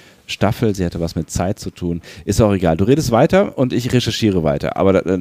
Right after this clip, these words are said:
nur schon mal, äh, ne, da, damit ich nicht als wahnsinnig gelte, ähm, weil ich ja beim letzten Mal nicht mehr herausgefunden habe, warum ich sie eigentlich kenne.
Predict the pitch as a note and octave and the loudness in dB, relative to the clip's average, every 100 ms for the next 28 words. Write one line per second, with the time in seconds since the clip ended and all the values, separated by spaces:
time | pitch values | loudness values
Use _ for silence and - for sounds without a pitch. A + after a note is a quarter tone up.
0 | E2 F#2 F#2+ G2+ G2+ - F2+ F2 E2+ E2+ | -4 -8 -2 0 0 -2 -2 0 0 0
1 | D2+ E2 D#2+ D#2+ F2+ - F2 F#2+ E2 D2 | -2 -2 -2 -4 -10 -6 -4 -4 -4 -2
2 | F2 F#2+ - G#2 A#2 G#2 - F2+ - E2+ | 2 2 0 -2 -2 -2 -4 -4 -2 0
3 | G#2 A2 G2+ - - - E2+ F2+ F2+ F#2+ | 0 0 -2 -6 -16 -16 -2 2 2 2
4 | F2+ F2 E2+ - E2 E2+ D#2+ D#2+ E2 E2 | 0 0 -2 -6 -6 -6 -4 -2 0 -2
5 | E2 E2+ - D#2+ E2 E2 D2 D2 - - | 0 -2 -4 -6 -6 -6 -6 -6 -8 -10
6 | E2+ D#2+ - D#2+ D#2+ - - - - F2 | -8 -8 -8 -8 -6 -6 -8 -10 -8 -6
7 | D2 | -6